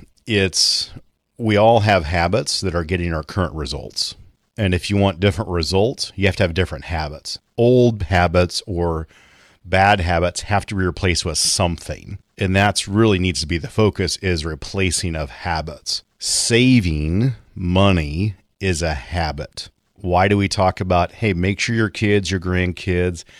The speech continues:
get them into the habit of saving"? Why do people have piggy banks when they're kids?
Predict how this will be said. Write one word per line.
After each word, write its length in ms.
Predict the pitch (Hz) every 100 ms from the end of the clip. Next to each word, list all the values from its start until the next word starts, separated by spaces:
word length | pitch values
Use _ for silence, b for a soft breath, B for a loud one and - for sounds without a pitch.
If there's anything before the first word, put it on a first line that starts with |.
| B B 95
get 160 | 101
them 180 | 107 117
into 180 | 120 117
the 160 | 107 95
habit 1120 | 78 - 104 104 98 82 90 143 - - - _ _ _ _ _ -
of 240 | 95 82
saving"? 460 | - 95 92 80 80 b b b b
Why 720 | 110 85 80 87 92 104 110
do 160 | 110 101
people 440 | - 110 - 107
have 320 | 90 98 92
piggy 400 | - 123 117 104
banks 600 | 90 87 85 95 - - -
when 160 | 85
they're 140 | 87 87
kids? 800 | - - 113 87 65 - -